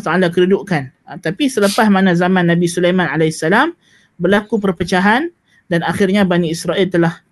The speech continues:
ditawan oleh, apa nama, kerajaan Babylon pada zaman Nebuchadnezzar kerana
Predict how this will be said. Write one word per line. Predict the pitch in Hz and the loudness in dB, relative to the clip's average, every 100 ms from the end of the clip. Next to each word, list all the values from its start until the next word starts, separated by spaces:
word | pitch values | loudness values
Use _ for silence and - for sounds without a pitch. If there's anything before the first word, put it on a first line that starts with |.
| 165 | -6
ditawan | 160 156 160 175 254 302 _ _ _ - | -6 -2 0 2 0 -6 _ _ _ -4
oleh, | 165 175 170 175 | 0 2 0 -4
apa | 156 170 | -6 -2
nama, | 160 160 151 | 0 0 -2
kerajaan | - 170 170 165 165 | 0 0 2 0 -2
Babylon | 160 180 180 196 254 240 | 0 2 4 2 0 -2
pada | 170 156 | -2 0
zaman | 160 175 170 156 | 2 2 2 4
Nebuchadnezzar | 170 165 180 165 180 175 254 - _ _ _ _ - | 4 2 0 0 2 2 0 -2 _ _ _ _ -4
kerana | 165 180 160 | 0 2 0